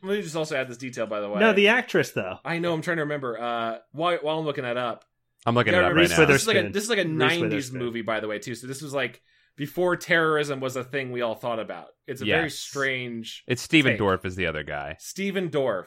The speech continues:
Speaker 1: that's right. Stephen Dorff and
Speaker 2: Yeah,
Speaker 1: Reese
Speaker 2: so,
Speaker 1: Witherspoon.
Speaker 2: s-, but they're, they're held hostage. Reese Witherspoon and him and some other people are held hostage for, like, a month.
Speaker 3: Mm-hmm.
Speaker 2: And, like, this terrorist group, like, takes video of their hostages, and then they s-, they,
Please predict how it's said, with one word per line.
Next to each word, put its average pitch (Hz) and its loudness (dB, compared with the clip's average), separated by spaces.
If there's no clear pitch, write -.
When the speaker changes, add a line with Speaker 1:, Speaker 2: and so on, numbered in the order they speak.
Speaker 1:
that's 113 -6
right. 95 -8
Stephen 175 -6
Dorff 165 -2
and 147 -2
Speaker 2:
Yeah, 143 8
Speaker 1:
Reese 117 2
Speaker 2:
so, 170 8
Speaker 1:
Witherspoon. 113 2
Speaker 2:
s-, - -10
but 165 2
they're, 160 4
they're 156 4
held 180 4
hostage. 147 -2
Reese 151 0
Witherspoon 151 2
and 127 0
him 135 0
and 113 -4
some 127 -8
other 127 -2
people 123 -6
are 110 -4
held 139 -4
hostage 123 -6
for, 120 -6
like, 107 -2
a 113 -4
month. 104 -4
Speaker 3:
Mm-hmm. 95 -6
Speaker 2:
And, 120 0
like, 123 2
this 131 -2
terrorist 143 -2
group, 156 0
like, 117 -2
takes 127 -2
video 131 2
of 123 0
their 104 -2
hostages, 135 -2
and 113 -2
then 113 -4
they 117 -2
s-, - -10
they, 113 -4